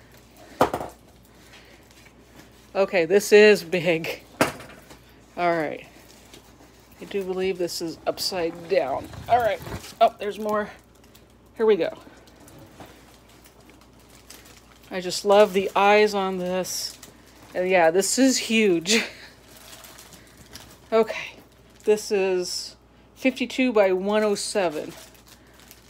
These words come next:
So this is definitely, yeah, it says is forty-two by twenty. So one oh seven by fifty-two.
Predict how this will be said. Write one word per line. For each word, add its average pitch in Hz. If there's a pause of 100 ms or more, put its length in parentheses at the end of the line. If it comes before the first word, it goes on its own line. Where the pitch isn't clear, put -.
(120)
So 180
this 226
is 208
definitely, 214 (1500)
yeah, - (300)
it 208
says 214 (1700)
is 214 (640)
forty-two 240
by 196
twenty. 180 (360)
So 220
one 240
oh 240
seven 214
by 202
fifty-two. 180